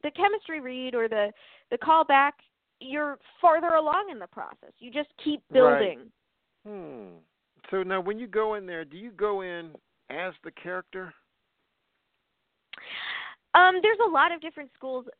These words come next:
Speaker 1: of thought on this. I've more and more come to realize how close a character is to yourself. Um, and you're obviously
Speaker 2: Mm.
Speaker 1: not playing yourself, and you're obviously
Speaker 2: Right.
Speaker 1: not in exactly the same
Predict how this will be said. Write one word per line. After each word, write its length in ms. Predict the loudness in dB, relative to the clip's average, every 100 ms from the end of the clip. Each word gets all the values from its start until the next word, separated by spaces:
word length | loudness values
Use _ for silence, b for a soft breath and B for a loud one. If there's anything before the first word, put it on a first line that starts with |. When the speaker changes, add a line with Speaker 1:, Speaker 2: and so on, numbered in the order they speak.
| _
Speaker 1:
of 120 | -4 -4 _ 0
thought 360 | 4 4 0 _ -8
on 260 | -6 -6
this. 260 | -12 -12 -14 _ _ -18 -18 _ _
I've 840 | 6 6 6 0 -10 -14 _ -18 -8
more 300 | -4 -2 -2
and 120 | -4
more 200 | -4 -4
come 240 | -6 -10 -8
to 80 |
realize 460 | -6 -4 -4 -4 -6
how 180 | -6 -8
close 440 | -8 -4 0 0 -2 _ _ _ _ _ _ _ -20
a 400 | -20 _ -6 -4
character 460 | 0 0 2 2 2
is 420 | 4 2 2 -4 _ -14 -4
to 480 | -2 0 -2 -6 -10 _ _ _ _ _ _ _ _ _ _ _
yourself. 580 | 4 4 4 6 6 4 -10 -8 2
Um, 640 | 4 4 2 -4 -12 -16 -20 _ _ _ _ _ -10
and 180 | -10 -10 _ _
you're 220 | 2 4 6
obviously 420 | 6 4 -4 -6
Speaker 2:
Mm. 20 |
Speaker 1:
not 180 | -6 -6
playing 300 | -4 -4 -6
yourself, 520 | -12 -6 -4 -2 -4 _ B B B
and 120 | -6
you're 100 | -2
obviously 280 | 0 2 2
Speaker 2:
Right. 220 | 2 0
Speaker 1:
not 200 | -2 -4
in 120 | -6
exactly 500 | -12 -8 -6 -6 -10
the 120 | -12 -12
same 180 | -12